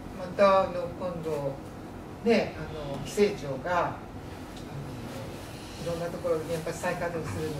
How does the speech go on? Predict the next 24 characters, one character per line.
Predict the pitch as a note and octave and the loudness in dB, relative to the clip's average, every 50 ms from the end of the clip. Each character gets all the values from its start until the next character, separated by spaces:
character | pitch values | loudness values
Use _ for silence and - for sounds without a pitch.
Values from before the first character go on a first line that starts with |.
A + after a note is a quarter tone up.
| C#3 C#3+ F#3+ | -4 -2 0
に、 | G3+ F3 - - - - - - - - - - - | 0 0 -2 -4 -8 -10 -10 -10 -10 -10 -10 -6 -4
ヨ | F#3 F3+ | -2 -2
ウ | F3+ | 0
素 | - F#3 F3+ | 0 0 2
剤 | F3+ F3 E3 | 4 4 2
を | D#3+ E3 F3+ | 2 2 4
ね、 | - - - - - | 4 4 4 2 -4
三 | - - G#3+ G3+ D3+ | -4 -2 0 0 0
十 | - - | 0 -2
キ | - C3+ | -2 -2
ロ | - | -2
の | - F3+ - - - - - - - - - - - - - - - - - - - - F3 E3+ | -2 -2 -4 -6 -10 -12 -12 -12 -12 -12 -12 -12 -12 -12 -12 -10 -10 -10 -10 -8 -6 -4 -4 -4
と | - E3 | -4 0
こ | D#3 F3 | 4 6
ろ | E3+ | 6
は | D#3 | 6
い | D3 D3+ | 6 6
ら | D#3+ D#3+ | 4 4
な | E3+ F3+ F3+ | 6 4 2
い | F3+ F3 | 2 2
ん | - | 0
だ | C3+ | -4
と | C3+ - - - - - F3+ | -4 -6 -6 -6 -2 2 4
か、 | F3 E3 D3+ - | 4 4 4 2